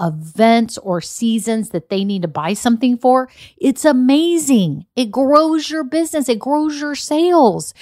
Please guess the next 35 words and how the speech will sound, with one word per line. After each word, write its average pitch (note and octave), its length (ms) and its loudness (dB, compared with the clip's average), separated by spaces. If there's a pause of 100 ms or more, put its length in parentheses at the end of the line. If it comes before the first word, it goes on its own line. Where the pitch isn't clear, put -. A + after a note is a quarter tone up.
(140)
If - 80 -20
you D4 80 0
don't E4+ 200 0
look C#4+ 380 2
at D#4 160 -2
it A#3+ 120 0
like F#3+ 220 -2
that, E3+ 440 -2 (340)
then G#3+ 320 2
you're A3 180 -2
losing G#3 720 -2
out, - 420 -4 (280)
okay? F#3 580 -4 (520)
It F#3 80 -6
is F3 120 -4
a F3 80 -4
way E3 600 -4 (360)
to G3 200 -4
drip. E3+ 580 -2
You F#3+ 140 -6
know, F3 80 -4
I D#3 80 -4
talk E3+ 300 -6
about E3 180 -6
this - 180 -18
a - 60 -16
lot, E3 240 -12
dripping F#3+ 380 -4
on D#3+ 140 -10
people. - 320 -18
It - 60 -16
doesn't F#3+ 260 -8
mean F#3 220 -6
you're, E3+ 140 -4
like, E3 240 -6